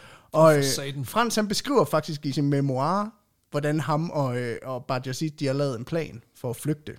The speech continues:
Speaker 1: Øh, fordi han fortæller, at ham her, Mustafa Lita, faktisk har, øh, forsøgt at få Bajazid over på sin side i forhandlingerne ved at tilbyde Bajazid to tusind tyrkiske pund. Men, øh,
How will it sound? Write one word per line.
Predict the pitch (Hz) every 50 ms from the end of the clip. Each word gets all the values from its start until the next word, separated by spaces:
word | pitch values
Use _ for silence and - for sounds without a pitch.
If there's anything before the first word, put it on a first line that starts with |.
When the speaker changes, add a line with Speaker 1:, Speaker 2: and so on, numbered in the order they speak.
| - _ _ _ _ _ _ - - - - - _ _ -
Speaker 1:
Øh, | 147 151 151 147 147 147 143 143 139 139 139 139
fordi | - - 165
han | 165 180 185
fortæller, | - 185 - - 208 170 131
at | 120 120
ham | 147 156
her, | 151 156 147
Mustafa | 139 135 127 - 139 127 123
Lita, | 127 147 165 151 - 123 - - -
faktisk | - 139 127 123 -
har, | - 113 113 101 90 78 78
øh, | 80 76 73 71 -
forsøgt | - 143 - 180 175 -
at | 135 -
få | 131
Bajazid | - 123 117 - 127 - - 143 147 -
over | 185 175 156
på | - 139
sin | - - 165 147 131
side | - - - 185 202 208 220 - -
i | 143
forhandlingerne | - - 120 127 160 151 110 107 120 120 117 120 135
ved | 151 156
at | 147 131
tilbyde | - - 175 180 196 180 160 127
Bajazid | - 120 117 123 - 113 - - 143 143 - _ _ _ _ _
to | - - - 240 185
tusind | - - 139 - - - 107 127
tyrkiske | - - 156 147 123 107 - - 113
pund. | - - 139 131 - - _ _ _ - - - - - - - _ _
Men, | - 139 143 143 139
øh, | 139 135 131 131 127 123 120 123